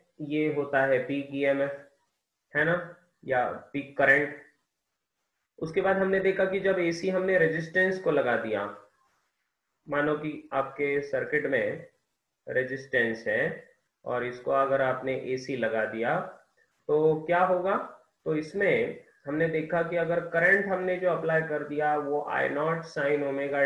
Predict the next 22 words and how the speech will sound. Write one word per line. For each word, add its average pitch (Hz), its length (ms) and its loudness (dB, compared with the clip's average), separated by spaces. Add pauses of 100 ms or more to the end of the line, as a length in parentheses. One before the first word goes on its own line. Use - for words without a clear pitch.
(120)
t - 40 -6
है, 120 680 -4 (840)
तो 143 140 -4
आपका 139 640 -2
ईएमएफ़ 156 440 0
भी 135 640 -6 (320)
ई 131 140 -8
नॉट 170 460 0 (300)
sine 139 380 -4 (120)
omega 127 380 -2 (160)
t 120 100 -6
बन 113 220 -6
जाता 113 340 -6
है, 160 420 -4 (220)
जहां 127 300 -2
पर 131 420 -2
ई 135 100 -2
naught 151 420 0
by 147 160 2 (160)
I 139 220 2
naught 123 520 0 (560)
becomes 131 560 0